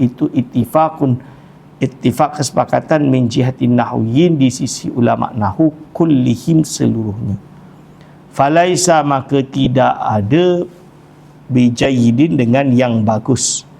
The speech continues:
Di anna madhhab kufiyin, kerana sesungguhnya mazhab ulama Kufah, annahu, itu annahu, sesungguhnya keadaan, idza kana, ketika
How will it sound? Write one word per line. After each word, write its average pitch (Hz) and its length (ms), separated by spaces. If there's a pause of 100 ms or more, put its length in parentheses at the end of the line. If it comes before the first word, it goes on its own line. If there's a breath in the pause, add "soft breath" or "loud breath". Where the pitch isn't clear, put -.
(340 loud breath)
Di 127 80
anna 175 320
madhhab 139 640
kufiyin, 143 560
kerana 139 240
sesungguhnya 143 400
mazhab 131 320
ulama 117 480
Kufah, - 480
annahu, 127 640
itu 196 480
annahu, 135 400
sesungguhnya 127 800
keadaan, 180 720 (480 loud breath)
idza 131 320
kana, 151 400
ketika 127 640